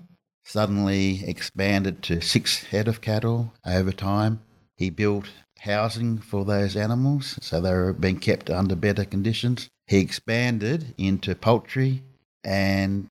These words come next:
this enabled him to collect eggs and sell on a daily basis, so that provided a weekly income.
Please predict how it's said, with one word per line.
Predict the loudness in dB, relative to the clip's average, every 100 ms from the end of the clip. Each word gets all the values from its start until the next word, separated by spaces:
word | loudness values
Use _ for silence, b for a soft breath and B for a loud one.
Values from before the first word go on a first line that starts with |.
| -2
this | -2 0
enabled | 0 2 2 0 -2
him | 0 0
to | 0 -2
collect | -2 0 -2 2
eggs | 0 0 0
and | -2
sell | 0 0 2 0
on | 0 -2
a | 0
daily | 2 2 2 0
basis, | 0 0 0 -4
so | -2 -2
that | -2
provided | -2 -2 -2 -2 -2
a | -4 0
weekly | 0 0 0 0
income. | 0 0 -2 -2